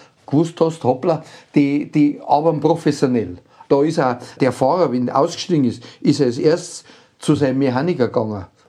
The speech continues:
Und mit dem, gere-, da bin ich gar nicht hingegangen. Die zwei müssen als erstes miteinander reden. Was die ersten Eindrücke, auch die hat's gegeben. Und da hast du schon gewusst,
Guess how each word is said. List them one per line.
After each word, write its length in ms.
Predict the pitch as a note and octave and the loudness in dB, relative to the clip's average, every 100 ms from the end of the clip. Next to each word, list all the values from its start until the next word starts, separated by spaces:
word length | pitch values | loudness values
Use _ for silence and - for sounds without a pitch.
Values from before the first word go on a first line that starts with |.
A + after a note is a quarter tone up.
| _ | _
Und 160 | C3+ | -2
mit 160 | C3+ C3+ | 0 2
dem, 240 | D#3 F3 | 2 0
gere-, 160 | D#3 C3 - | -4 -6 -2
da 80 | C3+ | -2
bin 200 | F3+ E3+ | 0 0
ich 80 | |
gar 140 | D3+ E3 | 0 -2
nicht 180 | F3+ E3+ | -4 -4
hingegangen. 380 | F3+ C#3+ A#2 - - | -2 0 0 -6 -2
Die 140 | E3+ | -2
zwei 240 | F#3 F3 D#3 | -2 0 0
müssen 340 | D3+ E3 - | 0 -2 -2
als 140 | D3 B2+ | -4 0
erstes 360 | D3 D3+ - - - _ | -2 -2 -6 -20 -20 _
miteinander 500 | C#3 C#3 C3 C3 A#2+ | -2 0 0 0 -2
reden. 280 | A2+ G#2 F#2+ - _ - _ | -4 -4 -10 -16 _ -20 _
Was 280 | C#3 D3 - - _ _ | 0 0 -8 -20 _ _
die 120 | E3+ | 2
ersten 280 | E3 D#3+ - | 2 -2 -2
Eindrücke, 500 | C3 C3+ C3 B2+ C#3+ - - | 0 0 0 0 -2 -4 -6
auch 180 | - B2+ | -4 0
die 180 | - E3+ | 0 0
hat's 200 | B2+ A2+ | -2 -2
gegeben. 180 | B2 A2 | -4 -2
Und 140 | A#2 | 0
da 80 | D#3 | 2
hast 220 | D#3+ E3 | 0 -4
du 220 | - - | -12 -16
schon 220 | - D#3+ D3+ | -4 -4 0
gewusst, 320 | E3 E3 | -2 -2